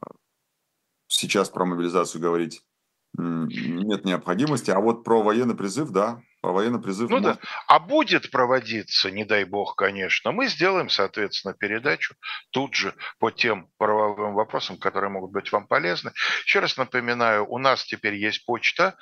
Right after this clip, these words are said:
Speaker 2: бы-, Б о правах, все слитно, правах через H, не через К H, а просто через H, все слитно в одно слово, бо правах, дж-, э, gmail com.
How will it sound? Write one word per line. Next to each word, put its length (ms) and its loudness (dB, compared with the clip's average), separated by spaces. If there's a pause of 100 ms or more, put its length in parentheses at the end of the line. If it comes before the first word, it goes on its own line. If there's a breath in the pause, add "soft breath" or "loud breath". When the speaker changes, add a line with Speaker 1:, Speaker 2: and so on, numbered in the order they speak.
(300 loud breath)
Speaker 2:
бы-, 320 -2 (380)
Б 380 4 (180)
о 260 4 (100)
правах, 460 4 (220)
все 220 0
слитно, 640 -4 (280 loud breath)
правах 640 4
через 500 2
H, 400 0
не 160 -12
через 300 -2
К 80 -2
H, 420 0
а 40 -8
просто 380 -8
через 320 -4
H, 260 -2 (320 loud breath)
все 140 2
слитно 380 -4
в 60 0
одно 220 -4
слово, 340 0
бо 240 -2
правах, 480 2
дж-, 180 -8
э, 220 -4
gmail 440 -4
com. 260 -2